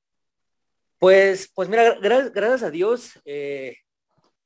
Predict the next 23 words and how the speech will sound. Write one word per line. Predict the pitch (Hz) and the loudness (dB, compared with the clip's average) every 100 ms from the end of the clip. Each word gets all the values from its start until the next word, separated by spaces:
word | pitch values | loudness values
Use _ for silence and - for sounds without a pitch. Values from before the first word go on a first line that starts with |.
| - | -20
en | 131 | -16
lo | 131 | -12
que | 151 | -4
va | 156 | 0
del | 185 185 | 2 0
año | 185 180 | -2 -6
se | 170 | -12
me | 143 | -12
han | 147 | -12
estado | 147 165 | -6 -4
dando | 160 156 143 117 _ | -4 -6 -8 -10 _
las, | 117 120 113 110 - _ | -16 -14 -14 -18 -20 _
las | 113 117 - | -14 -14 -8
cosas | 143 147 139 123 | -4 -2 -2 -4
muy | 135 143 | -10 -10
bien. | 135 147 196 - _ _ _ _ _ _ | -8 -6 -8 -12 _ _ _ _ _ _
La | 120 | -10
verdad | 131 | -10
que | - | -8
estoy | 143 | -8
muy, | 131 135 131 - | -6 -6 -8 -12
muy | 123 131 | -8 -4
agradecido. | 127 120 110 107 127 156 175 | -2 -2 -4 -6 0 0 0